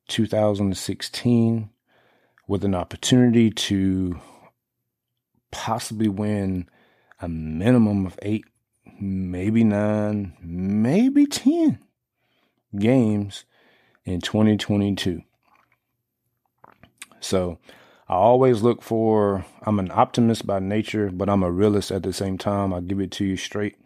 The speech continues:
Um, if somebody screws up, I, I tell you they screwed up.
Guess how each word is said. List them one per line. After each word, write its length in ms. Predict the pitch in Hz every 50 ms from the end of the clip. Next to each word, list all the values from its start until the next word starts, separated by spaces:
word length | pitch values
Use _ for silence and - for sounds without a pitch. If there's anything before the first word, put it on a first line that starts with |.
| _ _ _ _ _ _ _ _ _ _ _
Um, 340 | - 92 90 90 87 85 80
if 100 | 90 90
somebody 320 | - 120 110 104 104 101 95
screws 420 | - - - 113 110 104 95 101
up, 240 | 107 110 - - _ _ _ _ _ _ _ _ _ _ _ _ _ -
I, 240 | 95 90 87 85 85 - _ _ - 101
I 120 | 92 87
tell 200 | - - - 110
you 140 | 110 110 104
they 100 | 107 107
screwed 340 | - - - 107 107 104 107
up. 220 | 107 98 -